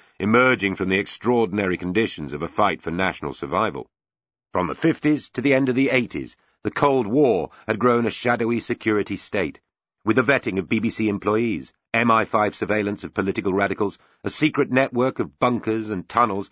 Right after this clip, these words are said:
and the suspension of British jurisdiction over those small parts of the country taken by the United States forces. Yet none of this seriously challenged hallowed principles such as habeas corpus, free speech, a presumption of innocence, asylum,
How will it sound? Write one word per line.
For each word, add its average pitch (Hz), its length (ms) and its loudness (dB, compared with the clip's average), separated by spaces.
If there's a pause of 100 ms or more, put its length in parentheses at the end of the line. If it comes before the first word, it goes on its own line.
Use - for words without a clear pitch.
(300)
and 123 160 2
the 139 60 2
suspension 135 560 0
of 71 120 -8
British 104 300 0
jurisdiction 98 680 -2 (160)
over 110 180 2
those 113 200 2
small 113 280 2
parts 113 320 0
of 107 60 -8
the 104 60 -2
country 110 360 -2
taken 98 280 -2
by 95 100 0
the 107 80 -2
United 98 420 0
States 78 300 -6
forces. 92 500 -6 (960)
Yet 139 180 4
none 170 240 6
of 135 120 0
this 110 180 2
seriously 113 460 2
challenged 101 460 -2
hallowed 113 440 0
principles 107 520 -4
such - 200 -4
as 87 100 -8
habeas 92 360 -2
corpus, - 560 -4 (160)
free 113 240 0
speech, - 560 -8 (220)
a 110 60 -4
presumption 113 480 2
of 101 80 0
innocence, 117 500 -2 (200)
asylum, 117 600 -2